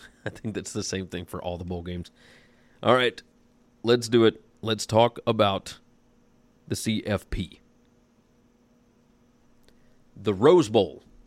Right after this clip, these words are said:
College Football Playoff Semifinal number one, Alabama against Michigan. And Michigan, as it sits, a one and a half point favorite, total of forty-five.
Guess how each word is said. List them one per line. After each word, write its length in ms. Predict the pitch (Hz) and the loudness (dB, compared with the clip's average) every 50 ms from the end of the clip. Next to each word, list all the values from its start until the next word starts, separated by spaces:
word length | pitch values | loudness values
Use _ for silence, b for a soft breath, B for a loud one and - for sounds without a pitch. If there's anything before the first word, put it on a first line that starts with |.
| _ - _ | _ -20 _
College 320 | - 110 135 143 131 - | -8 -6 -4 -4 -4 -6
Football 280 | - 135 123 127 127 107 | -6 -2 0 0 0 0
Playoff 360 | - 131 135 131 123 120 113 | 0 0 0 2 0 -2 -2
Semifinal 640 | - - 127 131 123 107 - 113 113 113 113 113 113 | -2 -2 -2 0 0 -2 -2 -4 -4 -2 -2 -2 -2
number 180 | 104 101 95 | -2 -2 -2
one, 400 | 95 98 120 151 165 160 156 143 b b b b b b b _ - | -4 -2 0 2 2 2 0 -2 b b b b b b b _ -6
Alabama 760 | 110 123 139 151 151 143 117 110 117 107 104 101 98 95 98 - b b b b b b b b _ - | -4 -2 -2 -2 -2 -2 0 0 0 2 0 -2 -4 -6 -8 -10 b b b b b b b b _ -10
against 560 | 104 92 90 107 117 113 - - - - - _ _ _ _ | -10 -4 0 0 0 0 -2 -6 -12 -14 -18 _ _ _ _
Michigan. 520 | - 95 92 98 90 - - - - - _ _ _ _ _ _ _ _ _ _ _ _ _ _ - - | -10 -4 -4 -4 -4 -4 -10 -18 -20 -20 _ _ _ _ _ _ _ _ _ _ _ _ _ _ -14 -8
And 320 | - 104 98 90 87 92 - | -6 -4 -4 -4 -4 -6 -6
Michigan, 440 | - 110 110 131 - 135 123 127 123 - | -2 -2 -2 0 0 -2 -2 -2 -2 -2
as 180 | 107 107 104 90 | -4 -4 -4 -4
it 120 | 90 - | -6 -8
sits, 280 | - 135 139 143 - - - | -4 -2 -2 -2 -4 -6 -6
a 80 | 104 95 | -4 -4
one 280 | 92 90 101 117 127 | -2 -2 -2 -2 0
and 80 | 127 117 | 0 -2
a 40 | 101 | -2
half 220 | 107 110 104 - | -2 -4 -6 -6
point 220 | - 101 95 87 - | -6 -6 -6 -4 -2
favorite, 280 | 110 113 117 113 85 | -2 -2 -2 -4 -6
total 240 | - - 117 117 107 | -4 -4 -2 -2 -4
of 60 | 95 | -4
forty-five. 720 | - 113 113 107 92 - - 123 131 139 139 139 143 147 | -6 -4 -4 -4 -4 -2 0 0 2 4 2 2 2 0